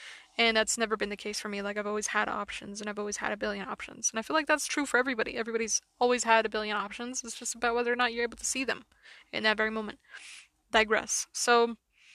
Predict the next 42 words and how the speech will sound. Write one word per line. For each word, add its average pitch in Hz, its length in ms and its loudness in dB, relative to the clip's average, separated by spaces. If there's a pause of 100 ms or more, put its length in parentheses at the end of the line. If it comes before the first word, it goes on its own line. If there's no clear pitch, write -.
(1600)
during 269 280 6
this 269 120 -2
time 262 200 -2
where 247 100 6
I 233 40 4
was 220 120 -4
following 226 560 -2
this 214 240 -2
thread 214 240 0
of 208 80 -8
excitement, 247 420 0
I 214 60 0
was 208 80 -4
like, 208 100 -4
"Okay, 214 360 -4
so 202 160 -6
this 208 180 -4
is 208 120 -2
how 202 200 0
this 202 200 -6
is 214 140 -8
working, 254 520 2
and 220 100 -2
this 214 140 -8
is 214 140 -4
how 208 140 2
this 202 240 -8
works," 277 480 4
and, 220 280 -4
like, 208 380 -8 (500)
I 233 80 8
just 220 200 -4
really 247 220 2
understood 226 480 -2
a 208 60 6
lot 202 500 -2 (1000)
a 220 80 0
lot 208 360 0 (460)
deeper 202 560 -8 (300)
than 208 180 0
most 208 240 -4
people. - 440 -14